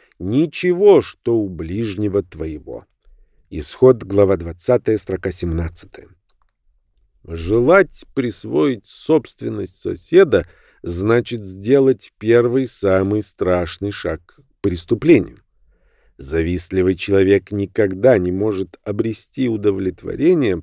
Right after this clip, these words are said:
потому что всегда кто-то будет обладать чем-либо таким, чего у него нет.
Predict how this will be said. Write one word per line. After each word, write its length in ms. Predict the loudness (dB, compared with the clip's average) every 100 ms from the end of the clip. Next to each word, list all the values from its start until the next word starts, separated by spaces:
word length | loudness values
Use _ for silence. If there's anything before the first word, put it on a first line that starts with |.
| _
потому 340 | -8 -6 -4 -6
что 260 | -6 -6
всегда 640 | -6 -10 -12 -4 2 4 4
кто-то 640 | 0 _ -4 -2 -4 -4
будет 460 | -2 -2 -4 -6 -4
обладать 800 | -2 0 0 2 2 0 -2 _
чем-либо 640 | -6 0 2 2 0 0 -2
таким, 640 | -2 -4 -4 -2 -2 -2 _ _ _ -10
чего 440 | -2 2 6 6
у 100 | 6
него 320 | 0 2 2
нет. 420 | 2 -6 -10 _